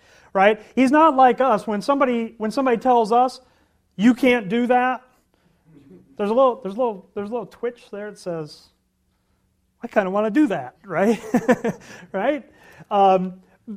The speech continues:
by the way, there's a long Bible word that, that describes, uh, that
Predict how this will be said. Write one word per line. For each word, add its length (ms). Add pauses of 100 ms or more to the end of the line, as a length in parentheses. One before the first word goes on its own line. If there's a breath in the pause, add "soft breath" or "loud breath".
(140)
by 140
the 80
way, 80
there's 180
a 60
long 600
Bible 420
word 560
that, 400
that 300
describes, 1200 (280 loud breath)
uh, 460 (240)
that 420